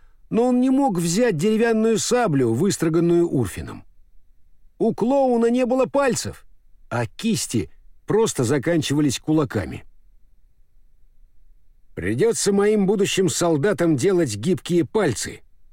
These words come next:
решил Урфин Джюс. Учение продолжалось до самого вечера. Урфин устал командовать, но деревянный клоун был все время свеж и бодр.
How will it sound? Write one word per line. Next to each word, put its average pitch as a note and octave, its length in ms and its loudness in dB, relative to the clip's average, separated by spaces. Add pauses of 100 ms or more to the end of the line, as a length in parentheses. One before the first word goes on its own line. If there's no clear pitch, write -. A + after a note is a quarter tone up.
(160)
решил A#2 500 -2
Урфин A2 400 -2
Джюс. - 420 -10 (1300)
Учение G3 580 0
продолжалось D#3+ 760 0
до G2+ 180 -4
самого D#3+ 500 0
вечера. - 600 -6 (760)
Урфин G3+ 600 0
устал D#3 580 -2
командовать, F3+ 800 0 (360)
но A3+ 200 0
деревянный D#3+ 680 2
клоун F#3+ 600 2 (380)
был A3 320 0
все G3+ 280 -2
время G3 320 2
свеж F3+ 580 -2
и E3+ 100 0
бодр. A#2+ 580 -2